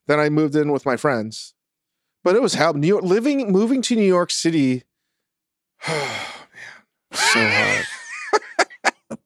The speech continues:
Speaker 2: The wistful
Speaker 1: I mean,
Speaker 2: sigh.
Speaker 1: it is so hard. New York, moving to New York that first year out of college,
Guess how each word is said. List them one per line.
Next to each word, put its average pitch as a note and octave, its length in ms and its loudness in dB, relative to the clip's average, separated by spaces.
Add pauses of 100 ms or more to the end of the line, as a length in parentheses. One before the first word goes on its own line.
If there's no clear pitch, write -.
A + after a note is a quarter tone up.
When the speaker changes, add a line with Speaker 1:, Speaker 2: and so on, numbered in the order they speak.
(140)
Speaker 2:
The E2 140 -8
wistful G2+ 360 -2
Speaker 1:
I F3 60 2
mean, F3+ 260 4
Speaker 2:
sigh. - 480 -2 (720)
Speaker 1:
it E3+ 160 2
is D#3 120 0
so C#3 260 2
hard. A#2+ 260 0
New D#3 180 -4
York, G3 300 2
moving G#3+ 380 0
to A#3 120 -4
New G#3+ 100 0
York E3 280 2
that C#3+ 160 0
first G#3 420 -2
year F3 220 0
out D3+ 180 2
of D3+ 80 -2
college, C#3+ 680 -2